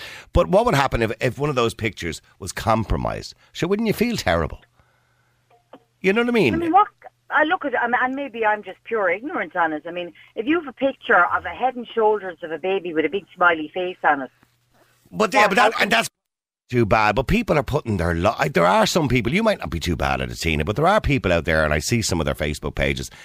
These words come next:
Speaker 1: and they're putting up what they have for dinner and what their kids are
Speaker 2: Yeah,
Speaker 1: having
Speaker 2: I
Speaker 1: for
Speaker 2: do, I'm
Speaker 1: dinner.
Speaker 2: not
Speaker 1: And
Speaker 2: that bad, but I,
Speaker 1: you know what I mean?
Speaker 2: I do have a friend in the U K that doesn't call it Facebook. He calls it Tina's World.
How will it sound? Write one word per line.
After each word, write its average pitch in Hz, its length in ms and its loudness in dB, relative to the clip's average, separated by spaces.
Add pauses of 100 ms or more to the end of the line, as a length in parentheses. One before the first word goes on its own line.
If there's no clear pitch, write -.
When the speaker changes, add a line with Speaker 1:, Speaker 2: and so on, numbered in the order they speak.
(160)
Speaker 1:
and 117 120 -2
they're 110 80 -2
putting 131 280 -2
up 78 100 -6
what 87 160 0
they 80 80 -2
have 78 200 0
for 71 120 -6
dinner 87 420 0
and 80 200 0
what 82 120 0
their - 100 -4
kids 98 220 -2
are 85 100 2
Speaker 2:
Yeah, - 120 4
Speaker 1:
having - 140 0
Speaker 2:
I - 40 2
Speaker 1:
for - 40 2
Speaker 2:
do, - 80 2
I'm - 60 2
Speaker 1:
dinner. 339 80 4
Speaker 2:
not - 80 4
Speaker 1:
And - 80 -2
Speaker 2:
that - 180 -2
bad, 240 140 0 (120)
but 262 100 -6
I, 311 40 0
Speaker 1:
you 320 60 -2
know 143 80 2
what 180 100 4
I - 20 2
mean? 147 180 2
Speaker 2:
I - 60 -6
do 427 260 0
have 381 120 0
a 339 120 -10
friend 330 120 -6 (240)
in 247 100 -8
the 240 140 -10
U 247 180 -6
K 233 200 0
that 190 140 -10
doesn't 214 300 -10
call 196 220 4
it 175 140 -8
Facebook. 208 460 -6
He 151 60 -20
calls 190 300 2
it 165 140 -18
Tina's 190 360 -16
World. 123 300 -6